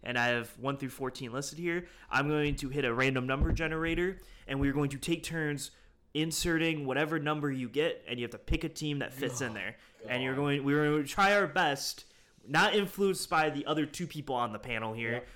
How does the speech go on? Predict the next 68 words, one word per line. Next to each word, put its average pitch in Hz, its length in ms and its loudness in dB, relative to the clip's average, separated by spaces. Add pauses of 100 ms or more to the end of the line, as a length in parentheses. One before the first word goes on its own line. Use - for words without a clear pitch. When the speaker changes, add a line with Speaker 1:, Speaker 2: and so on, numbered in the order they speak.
Speaker 1:
We're 139 100 0
gonna 135 80 2
try 156 200 2
to 139 60 0
do 156 100 6
our 160 80 6
best 143 340 -2
to 123 80 -4
fit - 280 -6
this 120 180 -10
one 139 180 -6
through 147 120 -6
fourteen 131 420 -6
ranking. 123 420 -4
Speaker 2:
Yep. - 80 -18
You 123 40 -10
gotta 135 200 -6
Speaker 1:
So 170 240 6
Speaker 2:
justify 175 360 0
your 160 140 -2
position. 110 280 -8
Speaker 1:
we 165 60 6
have 160 80 4
to 143 80 -8
justify 196 320 4
our 170 80 4
position. 123 460 -4
Speaker 2:
Yep. 110 80 -16
Speaker 1:
So 123 460 0 (580)
if 127 160 -6
you 131 120 -6
get, 143 260 2
if 131 160 -4
you, 131 240 -4
like, 131 220 2
this 139 120 0
first 175 280 0
number 175 240 2
could 165 160 0
be 139 320 2
seven, 196 600 2
Speaker 2:
Oh 196 200 0
Speaker 1:
you 143 80 4
have 156 100 6
to 151 60 -2
Speaker 2:
my 165 80 -2
Speaker 1:
put 156 120 6
a 165 60 6
Speaker 2:
God. 160 60 0
Speaker 1:
team 160 200 0
right 139 200 4
at 127 100 0
seven 165 460 2
and 127 120 0
justify 135 440 0
why 123 60 4
Speaker 2:
That's 127 120 4
Speaker 1:
you 131 60 0
think 123 160 -6
Speaker 2:
so 123 80 -4
Speaker 1:
they're 113 80 0
at 104 40 -10
seven. 104 360 -4
Speaker 2:
bad. - 80 -14 (640)
That's 254 200 -10
so - 60 -16
Speaker 1:
So 254 420 -2 (100)
Speaker 2:
bad. 247 80 -10